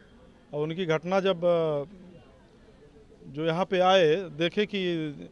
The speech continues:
उन लोगों की लाश ऐसे पड़ी हुई है, तो वो गांव पे सूचना दिए। गांव पे, हालांकि हमारे पास भी सूचना मिली, जैसे तैसे गांव के लोग दौड़ के आए, यहाँ पे देखे। अब देख रहे हैं कि वास्तव में एक जगह पे, अ,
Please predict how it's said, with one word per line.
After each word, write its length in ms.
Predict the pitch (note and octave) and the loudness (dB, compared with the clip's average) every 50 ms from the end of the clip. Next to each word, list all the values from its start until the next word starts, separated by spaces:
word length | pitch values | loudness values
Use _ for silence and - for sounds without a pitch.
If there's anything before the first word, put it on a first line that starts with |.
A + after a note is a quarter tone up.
| - - - - - | -20 -20 -20 -12 -8
उन 100 | E3 E3+ | -6 -4
लोगों 180 | F3+ F3+ F#3 E3+ | -2 -2 -2 -2
की 100 | E3+ F3+ | -2 -2
लाश 260 | E3+ F3+ F3+ F3 F3+ | 0 0 0 0 -4
ऐसे 140 | F3 D#3 E3+ | -8 -8 -6
पड़ी 220 | - E3 D#3 D#3+ | -2 -2 -2 -2
हुई 200 | D#3 C#3 B2+ A#2+ | -2 -4 -6 -8
है, 160 | A#2+ A#2+ A2+ A2+ - - - - - _ - - - - - - - - - - | -8 -10 -12 -16 -18 -20 -20 -20 -20 _ -20 -20 -20 -20 -20 -20 -20 -20 -20 -10
तो 400 | - D#3 D#3+ D#3+ D#3 D3+ C#3+ - - - - - - - - - - - - - - | -6 -4 -2 -2 -2 -4 -6 -10 -14 -20 -20 -20 -20 -20 -20 -20 -20 -20 -18 -8 -8
वो 60 | E3 | -2
गांव 180 | D#3+ F3+ F#3+ G3 | 0 2 2 2
पे 120 | - G#3 | 2 0
सूचना 340 | E3 - F3 - F3 E3+ F3 | -2 -2 -8 -6 -4 -4 -4
दिए। 360 | D3+ D3 C#3+ C#3 C3 A#2+ A2 G2+ - - - - - - - - | -4 -4 -4 -4 -4 -4 -6 -12 -18 -20 -20 -20 -20 -20 -20 -14
गांव 160 | C3 C#3+ D#3+ D#3+ | -8 -6 -6 -4
पे, 120 | - F3 | -4 -4
हालांकि 360 | D#3+ D#3+ E3 E3+ E3 - F#3+ | -4 -2 -4 -4 -4 -2 -4
हमारे 280 | F3 F3 F3 E3 D#3+ E3+ | -4 -2 -2 -2 -4 -2
पास 180 | - E3+ E3 | -2 -4 -6
भी 80 | E3 F3+ | -6 -8
सूचना 340 | D#3+ - E3+ C#3+ E3+ F3 F3 | -10 -10 -10 -8 -6 -6 -6
मिली, 300 | E3+ E3+ F3 G3 G3+ F3+ | -6 -4 -4 -4 -6 -6
जैसे 340 | C#3+ C#3 D3 D3+ C3+ F3 E3+ | -6 -4 -4 -4 -4 -6 -6
तैसे 280 | - E3 D#3 - F3 | -6 -6 -6 -6 -8
गांव 280 | D#3 D3+ D3+ D#3 E3 D#3 | -8 -6 -6 -6 -6 -6
के 140 | - E3+ D3+ | -6 -6 -4
लोग 200 | D3 D#3+ E3 D3 - - - - - - - - | -4 -4 -4 -6 -10 -18 -20 -20 -20 -20 -14 -6
दौड़ 180 | - D3+ D#3+ D#3 | -2 -2 -2 0
के 120 | - E3 | 0 -2
आए, 200 | D3+ D#3 E3+ F#3 | 0 2 2 2
यहाँ 180 | F3 D#3+ D#3+ D#3+ | 2 0 -2 -4
पे 120 | D#3+ E3 | -6 -6
देखे। 560 | C#3+ D3+ D3+ - - F#3 G3+ G#3 - - - - - - - - - - - - - | -6 -6 -8 -6 -6 -8 -8 -8 -12 -18 -20 -20 -20 -20 -20 -20 -20 -20 -20 -14 -12
अब 100 | C#3 C3 | -12 -8
देख 240 | C3+ D#3+ F3 E3+ F3+ | -4 -4 -4 -2 0
रहे 140 | F3+ F#3 | -2 0
हैं 180 | F3+ F3 F#3 G3 | 0 0 -2 -4
कि 520 | - - F#3+ F#3+ F#3 F3 E3 D3+ C3+ B2 - - - - - - | -4 -6 -4 -4 -4 -4 -4 -6 -6 -10 -12 -16 -20 -20 -10 -4
वास्तव 240 | D#3 D#3+ D#3 - F#3 | -4 -4 -4 -4 -2
में 100 | F3 F#3 | -2 -2
एक 80 | F#3+ | 0
जगह 220 | E3+ F3+ F3 F3+ F#3 | 0 0 0 0 0
पे, 380 | F3 F#3+ F#3 F#3 F3 D#3+ D3+ | 0 0 0 0 0 0 -2
अ, 60 | D3+ | -4